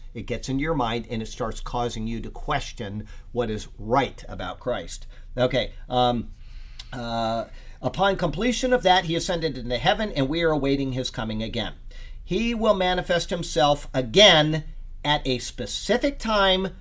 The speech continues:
known but to God. And when that time comes, then his redeemed will appear. Paul's words, "will appear with him in glory." The day is yet ahead. The circumstances of what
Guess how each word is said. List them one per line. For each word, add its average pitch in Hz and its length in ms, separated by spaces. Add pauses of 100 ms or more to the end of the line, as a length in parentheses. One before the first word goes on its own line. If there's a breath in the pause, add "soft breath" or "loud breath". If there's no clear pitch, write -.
(140)
known 202 640 (120)
but 185 360 (160)
to 180 560
God. 160 560 (380 soft breath)
And 151 220
when 170 160
that 160 180
time 151 240
comes, 240 440
then 165 200
his 202 240
redeemed 170 560 (280 soft breath)
will 143 240
appear. 139 400
Paul's 165 340
words, 123 320
"will 175 540
appear 160 500
with 151 280
him 147 460
in 139 340
glory." 147 720 (500 soft breath)
The 156 120
day 165 220
is 156 160
yet 151 220
ahead. 175 560 (260 soft breath)
The 180 140
circumstances 175 880
of 143 140
what 175 260